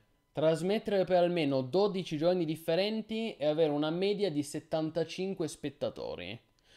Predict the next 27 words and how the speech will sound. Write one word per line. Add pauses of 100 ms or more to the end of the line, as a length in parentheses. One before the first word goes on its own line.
(220)
Noi
le
prime
due
cose
già
le,
già
le
facciamo,
cioè (320)
ogni
mese
trasmettiamo
per
almeno
venticinque
ore (300)
e
ogni
mese
trasmettiamo
per
almeno
dodici
giorni
diversi.